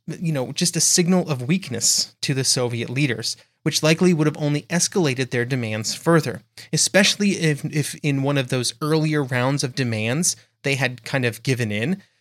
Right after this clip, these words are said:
because the demands for territory on the isthmus and the dismantling of the defenses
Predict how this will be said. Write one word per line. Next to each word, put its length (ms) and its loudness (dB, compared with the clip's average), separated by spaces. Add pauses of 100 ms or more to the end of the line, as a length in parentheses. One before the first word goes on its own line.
(120)
because 460 2
the 80 2
demands 380 2
for 100 0
territory 680 2
on 180 0
the 180 -2
isthmus 420 2
and 120 -4
the 60 -4
dismantling 680 0
of 100 -2
the 60 -4
defenses 720 -2